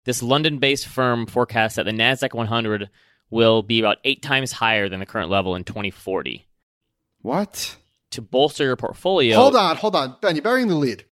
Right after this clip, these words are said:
Speaker 2: This is an actual line. The London-based firm forecasts that the tech-heavy Nasdaq one hundred index will reach ninety thousand nine hundred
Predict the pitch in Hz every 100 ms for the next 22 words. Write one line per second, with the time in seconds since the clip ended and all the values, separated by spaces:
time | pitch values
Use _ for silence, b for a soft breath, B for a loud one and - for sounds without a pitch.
0 | _ _ _ _ 233 254 262 233 170 185
1 | - 196 156 143 110 98 - b b b
2 | - 160 214 269 294 214 226 226 - -
3 | 185 160 - 170 165 165 147 143 139 -
4 | - 226 - 233 202 147 143 170 185 180
5 | 180 147 160 156 143 143 139 - 151 156
6 | - B B B 120 147 190 262 277 247
7 | 233 208 214 202 185 180 170 196 202 208
8 | 196 180 175